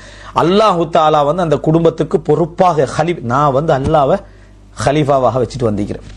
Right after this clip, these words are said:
என் குடும்பத்துக்கு அல்லாஹ்வை ஹலீஃபாவாக வச்சுட்டு வந்திருக்கிறேன் அர்த்தம் அது. என் குடும்பத்துக்கு, என் பிள்ளைகளுக்கும் அல்லாஹு தஆலா என்ன போதுமானவன் என்று சொல்லிவிட்டு நான் வந்திருக்கிறேன் என்பது அர்த்தம்.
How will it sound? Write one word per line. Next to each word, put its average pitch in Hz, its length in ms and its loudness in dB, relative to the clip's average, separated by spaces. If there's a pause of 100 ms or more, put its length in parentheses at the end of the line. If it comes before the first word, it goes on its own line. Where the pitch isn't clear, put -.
(120)
என் 135 200 0
குடும்பத்துக்கு 160 560 0 (440)
அல்லாஹ்வை 196 520 4 (260)
ஹலீஃபாவாக 160 600 2
வச்சுட்டு 131 260 -2
வந்திருக்கிறேன் 170 560 2
அர்த்தம் 196 300 0
அது. 110 160 -4 (420)
என் 151 220 0
குடும்பத்துக்கு, 165 520 0
என் 151 100 2
பிள்ளைகளுக்கும் 151 760 0
அல்லாஹு 156 460 0
தஆலா 160 220 2
என்ன 143 220 -2 (320)
போதுமானவன் 170 800 2
என்று 156 360 2
சொல்லிவிட்டு 151 540 0
நான் 165 160 0
வந்திருக்கிறேன் 151 640 0
என்பது 135 260 0
அர்த்தம். 117 280 -4